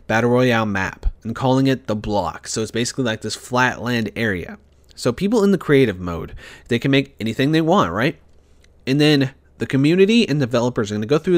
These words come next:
a creative mode, find some of the best maps, and then take sections out of the best maps and put it on this thing called the Block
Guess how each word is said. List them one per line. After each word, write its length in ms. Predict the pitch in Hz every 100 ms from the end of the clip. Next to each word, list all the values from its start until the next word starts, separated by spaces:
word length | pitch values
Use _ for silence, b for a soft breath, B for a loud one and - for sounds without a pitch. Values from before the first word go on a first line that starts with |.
| 165
a 80 | 117
creative 320 | - 147 117
mode, 220 | 104 101
find 260 | 131 143 156
some 140 | 175
of 60 | 151
the 60 |
best 360 | 113 117 139 -
maps, 440 | 107 127 - - - B B B B
and 80 | 123
then 100 | 120
take 220 | 175 156
sections 580 | - - 170 - 151 -
out 180 | - 123
of 100 | 151
the 80 | 165
best 260 | 175 175
maps 280 | 175 165 - -
and 180 | 110 101
put 200 | 151 151
it 120 | 156
on 160 | 117 123
this 160 | 117 -
thing 220 | 107 107
called 180 | 113 101
the 60 |
Block 520 | 87 - 110 98 -